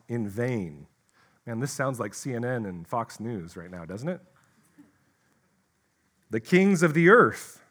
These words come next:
set themselves, and the rulers take counsel together against the Lord and against his anointed." You see, we might think in terms of Putin or other world leaders.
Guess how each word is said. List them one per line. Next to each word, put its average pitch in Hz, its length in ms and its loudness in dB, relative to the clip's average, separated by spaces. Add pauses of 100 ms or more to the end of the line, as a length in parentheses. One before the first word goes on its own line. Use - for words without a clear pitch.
(880)
set 190 400 2
themselves, 110 800 0 (680)
and 127 140 0
the 135 60 2
rulers 160 420 6
take 160 280 0
counsel 156 560 0
together 147 600 2 (340)
against 143 440 -2
the 185 100 2
Lord 135 460 2
and 151 80 0
against 127 400 -2
his 120 180 -6
anointed." 135 540 -2 (340)
You 135 80 -4
see, 170 320 2 (500)
we 160 120 2
might 175 220 6
think 156 180 0
in 143 80 -4
terms 139 340 0
of 107 260 -4 (1000)
Putin 156 420 0
or 117 200 0
other 143 180 2
world 139 340 0
leaders. 131 520 -6